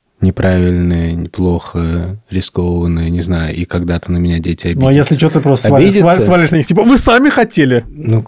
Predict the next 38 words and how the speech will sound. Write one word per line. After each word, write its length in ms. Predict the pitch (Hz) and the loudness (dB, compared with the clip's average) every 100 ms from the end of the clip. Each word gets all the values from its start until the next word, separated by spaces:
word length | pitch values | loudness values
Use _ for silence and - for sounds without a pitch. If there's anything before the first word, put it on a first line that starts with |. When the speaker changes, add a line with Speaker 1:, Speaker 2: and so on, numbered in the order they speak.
| - | -8
Speaker 1:
да, 80 | 78 | -8
я 300 | 82 87 110 | -4 0 2
записал 340 | 120 - - | 0 0 0
на 100 | 85 | 0
всякий 200 | 80 - | -2 -2
случай, 260 | 269 92 - - - - | -2 0 -2 -4 -8 -6
<laughs> 280 | - - | -6 -6
а, 280 | - 98 95 | 0 2 2
этот 220 | 92 - | 0 -2
разговор. 380 | 92 90 98 92 - - - | -4 0 0 0 -4 -8 0
Но 180 | 120 117 | 2 4
на 120 | 120 | 4
самом 240 | 143 160 | 4 2
деле 240 | 170 151 120 | 4 4 4
я 180 | 107 117 | 2 4
могу, 640 | 135 113 117 117 104 95 87 | 2 2 2 2 2 0 -6
не 340 | 117 120 123 110 | -10 0 2 4
задумываясь, 640 | 110 104 131 117 98 - | 2 4 4 4 2 0
назвать 360 | 98 92 107 98 | -2 0 0 2
много 360 | 101 104 98 | 2 2 0
плюсов, 720 | 87 95 98 - 90 - - _ _ _ _ | -2 0 0 0 -6 -8 -16 _ _ _ _
там, 200 | 82 80 | -2 0
ну, 140 | 87 | 0
вот 160 | 87 82 | 0 0
конкретно 560 | 87 - 95 90 85 87 | -4 -2 -2 0 0 0
именно 220 | 87 87 | 0 -2
подкастов, 560 | 95 - - - 92 | -4 -6 -8 -8 -6
да. 220 | 85 98 113 - - - - _ _ | -2 0 -2 -8 -20 -20 -20 _ _
Но 340 | 120 120 120 113 | 2 4 4 4
насчет 520 | 110 - 127 120 - | 2 2 0 0 -2
фоток, 420 | - - 156 160 139 | -8 0 2 2 2
например, 480 | 110 101 101 107 104 | 2 0 0 2 2
Лена 300 | 101 107 101 | 2 0 0
сказала 520 | - 98 98 98 92 | -2 0 2 0 0
про, 680 | - 92 92 90 90 87 87 | -2 -2 0 0 0 0 -2
и 160 | 85 87 | -2 -2
Аня 320 | 85 82 85 | -2 -2 -4
тоже, 240 | - 82 | -4 -6